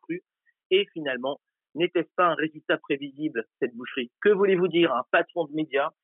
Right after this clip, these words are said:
qui défend un projet industriel ? Pourquoi, pour ne citer qu'un exemple, Bernard Arnault ne pourrait pas, s'il le, s'il le souhaite, virer la moitié des journalistes du Parisien si ça lui chante ?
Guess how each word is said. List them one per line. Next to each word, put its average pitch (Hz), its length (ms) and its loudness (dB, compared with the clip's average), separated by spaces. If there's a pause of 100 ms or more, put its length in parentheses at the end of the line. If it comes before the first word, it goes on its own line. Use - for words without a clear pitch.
(240)
qui 151 80 -18
défend 175 340 0
un 156 60 -2
projet 156 300 0
industriel ? 156 600 -2 (400)
Pourquoi, 208 460 0 (300)
pour 143 120 -8
ne 147 80 -8
citer 156 280 -6
qu'un 139 180 -4
exemple, 143 480 -4
Bernard 165 340 0
Arnault 151 180 0 (520)
ne 185 100 -4
pourrait 151 240 -2
pas, 143 160 -4 (100)
s'il 214 140 -10
le, 170 100 2 (300)
s'il 196 140 -12
le 151 160 0
souhaite, 139 260 -2 (160)
virer 156 240 0
la 139 140 0
moitié 151 280 -2
des 156 120 0
journalistes 143 400 -6
du - 80 -20
Parisien 127 500 -4
si 117 80 -18
ça 143 120 -4
lui 120 140 -8
chante ? 98 220 -8